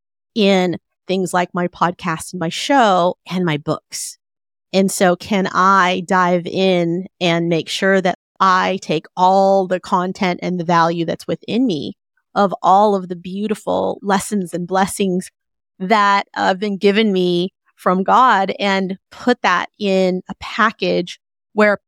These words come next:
I can share it with others that want to hear it? And the greatest way to do that is through books and podcasts and shows. And so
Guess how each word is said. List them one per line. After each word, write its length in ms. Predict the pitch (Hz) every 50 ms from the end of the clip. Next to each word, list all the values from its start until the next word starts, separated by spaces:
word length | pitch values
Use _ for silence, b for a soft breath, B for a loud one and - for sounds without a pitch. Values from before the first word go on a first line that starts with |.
| - - -
I 100 | 208 -
can 120 | 190 175
share 360 | - - - - 202 202 196
it 80 | - -
with 120 | 180 180 _ -
others 540 | 202 185 180 190 185 185 180 180 175 - - _ 185
that 160 | - 185 - 190
want 160 | 180 175 170
to 100 | 160 -
hear 160 | 185 180 185
it? 240 | - - - _ _ _ _ _ _ _ _ _ _ _
And 480 | - 208 196 196 185 185 185 185 175 170
the 160 | - 190 185 - _
greatest 300 | - 196 180 175 - -
way 80 | 190 175
to 80 | 180
do 140 | 180 240 277
that 240 | 269 240 202 - -
is 180 | 180 180 175 -
through 240 | - 202 202 214
books 480 | 185 - 302 - - _ - - - -
and 160 | 202 190 190
podcasts 720 | - 349 403 370 285 - 220 170 - - - - - -
and 160 | 180 185 196
shows. 560 | - - 339 339 262 208 180 175 175 185 - 185
And 120 | 180 180
so 360 | - - 202 196 190 185 185